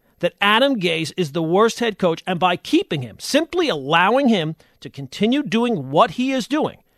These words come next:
they will absolutely get the number one pick in the draft in a year where there is a franchise quarterback available and everyone's in agreement on it. They must not fire him. The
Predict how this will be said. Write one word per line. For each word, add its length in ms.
they 200
will 340
absolutely 1080
get 320
the 180
number 420
one 300
pick 300
in 80
the 80
draft 420
in 160
a 40
year 440
where 180
there 180
is 100
a 60
franchise 720
quarterback 560
available 560
and 180
everyone's 520
in 100
agreement 380
on 60
it. 40
They 260
must 340
not 200
fire 260
him. 200
The 140